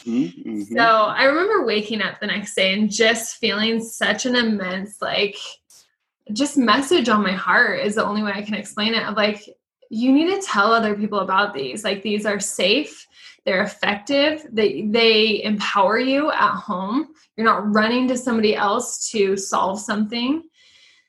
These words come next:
Speaker 2: And so, um, I just, and naturally when I find something that it works for me, I share it. Like, that's just, I want everyone to benefit from, whether it's, you know, a lifestyle or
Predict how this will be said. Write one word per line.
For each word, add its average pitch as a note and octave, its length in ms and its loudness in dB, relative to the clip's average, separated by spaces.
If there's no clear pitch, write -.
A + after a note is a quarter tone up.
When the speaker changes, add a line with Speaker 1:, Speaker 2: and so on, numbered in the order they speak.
Speaker 2:
And C4 200 2
so, C4 500 4
um, G#3 720 0
I C#4+ 480 0
just, D#4 280 0
and C4 360 0
naturally D#4 600 2
when B3 240 2
I G#3 180 -2
find G#3 380 2
something A3 360 0
that G3+ 120 0
it - 160 -8
works G3 340 -2
for G3 140 -8
me, G#3+ 400 -2
I G#3 80 -6
share - 340 -4
it. G2 140 -10
Like, G#3 120 -2
that's A#3+ 300 0
just, - 540 0
I G#3+ 100 0
want A3 240 2
everyone A3+ 400 2
to G#3+ 120 -2
benefit G#3 600 -2
from, G3+ 480 -4
whether G3 320 0
it's, - 420 -12
you F#3+ 140 -6
know, - 260 -2
a - 80 -2
lifestyle A#3+ 800 0
or F#3 460 -2